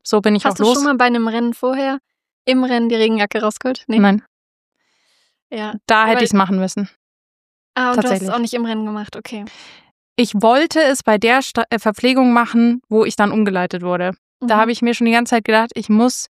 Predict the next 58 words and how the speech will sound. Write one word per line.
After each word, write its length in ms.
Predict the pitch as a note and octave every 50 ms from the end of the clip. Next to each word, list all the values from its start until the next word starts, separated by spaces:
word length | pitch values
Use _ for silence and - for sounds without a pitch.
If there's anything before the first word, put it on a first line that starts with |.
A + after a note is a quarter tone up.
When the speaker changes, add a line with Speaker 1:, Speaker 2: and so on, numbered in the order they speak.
| _ _ _ _ _ _ _ _ -
Speaker 1:
ich 140 | A#3 -
hab 120 | A#3 A3+ -
dauernd 220 | - A#3 A#3+ B3+ C4
überlegt, 340 | A#3+ A3 A3 A#3 A#3+ A3 -
wie 60 | A3
mache 240 | A3 A3+ A#3+ A#3+ C4
ich 80 | -
das 180 | - C4+ A#3+ -
jetzt, 240 | B3+ B3 - - -
dass 120 | A3+ G#3 A3+
ich 120 | G3+ -
einen 100 | G#3 G3
Toni, 500 | - A#3 A#3+ B3+ B3+ B3 B3+ B3+ B3+ B3+
also 160 | - A3 G#3 G#3+
macht 220 | G#3 G#3 - -
Sinn, 160 | A#3+ A#3 A3+
dass 140 | A3 G3+ -
der 120 | - G3
Toni 320 | - - B3 C#4+ C#4+ C#4 C#4
mir 120 | C4+ C4 B3
die 80 | C4
rausholt 540 | B3+ - A#3+ B3 B3+ - B3+ B3 B3 B3 -
oder, 260 | A3 G#3 G#3 G#3 G#3 - _ _ _ _ _ _ -
m-, 180 | A3 A3 - - - G#3+ -
soll 140 | G#3+ G#3+ G#3+
ich 80 | -
den 140 | - A3 G3+
Toni 240 | - A3+ A3+ A3 G#3
lieber 200 | G#3 G#3+ G3 G3+
mit 120 | G3 F#3 -
den 100 | G3 F#3+
Gels 200 | A3+ B3 C4 -
beschäftigen? 340 | - A3 A3+ G#3+ - G#3+ G3+
Ich 220 | - C4+ C#4 - -
hol 140 | B3+ B3+ A#3+
die 120 | A#3+ A#3+
Jacke 260 | A#3+ A#3 A#3 - B3
raus 180 | A3+ A3+ G#3 A3
und 40 | G#3
hab 60 | G3
dauernd 200 | A3 A3 A3+ A#3+
überlegt, 320 | A#3+ A3 G#3 A3 G#3 - G#3
wie 80 | G3
mache 240 | G3+ G#3+ B3 B3 A#3+
ich 80 | G3 -
das? 260 | G3+ G3 G#3+ - -
Und 140 | A#3 G#3+ G#3+
als 160 | A3 G#3 -
ich 100 | A3 -
dann 180 | A3 G#3 G3+
umgeleitet 520 | - B3 C4 B3 A#3 G#3 G3+ G3+ G#3+ G3+ G3+
wurde, 180 | G3+ G3+ G3+
hab 100 | G3 G3
ich's 120 | G3+ - G#3
halt 160 | G3 F3+ - -
sein 380 | - F#3+ G#3 G3 F#3+ G3 G3 F#3
lassen. 440 | F3+ E3+ F3 - G3+ G3 G#3+ A#3+ - _ _ _ _ _ _ _ _ _ -
Aber 520 | - G#3+ G3+ G3 G3+ G3 G3 G3 G3